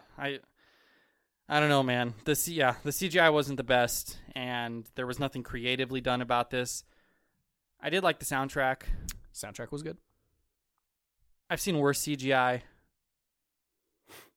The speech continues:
Speaker 1: I gave it a six out of twenty, and I will stick with that six.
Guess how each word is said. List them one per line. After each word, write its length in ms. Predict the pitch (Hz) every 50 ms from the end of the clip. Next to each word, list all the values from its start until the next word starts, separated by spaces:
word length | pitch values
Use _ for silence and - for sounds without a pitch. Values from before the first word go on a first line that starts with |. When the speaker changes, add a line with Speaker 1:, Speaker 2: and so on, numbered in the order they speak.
| _ _ _ _ _ _ _ _ -
Speaker 1:
I 80 | 151
gave 120 | 147 147 139
it 60 | 123
a 40 | 117
six 460 | - - 113 104 - - - - - - - - - - _
out 80 | - 123
of 60 | 120
twenty, 320 | - - 120 110 110 110 - - _
and 100 | - 139
I 80 | 127 127
will 100 | 127 127
stick 340 | - - - - 139 127 -
with 120 | 135 123 -
that 180 | 117 117 -
six. 400 | - - 110 107 - - - -